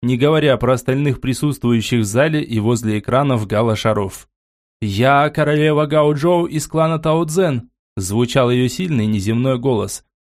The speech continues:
«принимаю на себя верховное управление над конфедерацией рептилоидов согласно закону и порядка унаследования. Отныне и впредь буду заботиться и защищать всех вас, мои верноподданные.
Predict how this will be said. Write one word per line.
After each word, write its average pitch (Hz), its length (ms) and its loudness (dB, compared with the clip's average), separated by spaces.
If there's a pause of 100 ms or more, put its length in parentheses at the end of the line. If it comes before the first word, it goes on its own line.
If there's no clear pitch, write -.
(120)
«принимаю 202 640 2
на 160 100 2
себя 160 320 0
верховное 147 640 2
управление 147 600 2
над 131 200 -2
конфедерацией 156 800 0
рептилоидов 160 720 0
согласно 143 480 0
закону 151 460 0
и 143 80 0
порядка 151 440 0
унаследования. 151 920 0 (320)
Отныне 165 580 2
и 160 40 2
впредь 156 380 0
буду 151 260 0
заботиться 165 580 0
и 170 60 2
защищать 170 560 -2
всех - 340 -2
вас, 151 260 0
мои 147 240 -2
верноподданные. 143 960 0